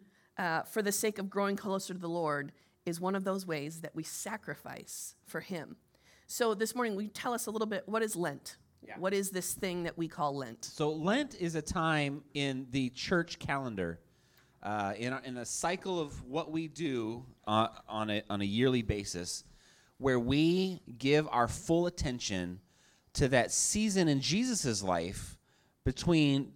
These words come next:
Speaker 2: his baptism and his calling of the disciples, where he was sent to the desert, to the wilderness, to prepare. And that preparation looked like fasting. It looked like,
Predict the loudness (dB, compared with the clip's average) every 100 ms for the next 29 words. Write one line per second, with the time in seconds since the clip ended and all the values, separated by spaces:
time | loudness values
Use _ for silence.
0 | -6 -2 -2 6 8 8 6 4 4 4
1 | 0 -2 -8 _ _ _ _ _ 0 4
2 | 6 6 4 2 0 0 2 6 6 6
3 | 2 0 -2 2 2 2 2 0 -2 -10
4 | -18 _ _ _ 2 4 4 2 4 6
5 | 8 10 10 6 0 -2 -2 0 2 2
6 | 0 -4 -4 -2 0 2 2 2 -2 -4
7 | -10 -14 _ -6 -2 2 4 4 2 0
8 | -2 -4 -6 -12 _ _ _ _ _ -6
9 | 0 2 2 0 -4 _ -4 4 6 8
10 | 6 4 2 -2 -12 _ -6 -2 0 0
11 | 0 2 2 2 2 2 -2 -4 -2 -2
12 | -2 0 0 2 -2 -6 -2 -2 -4 -10
13 | -10 -12 -18 _ _ _ -6 -4 0 2
14 | 2 2 4 4 4 -2 -10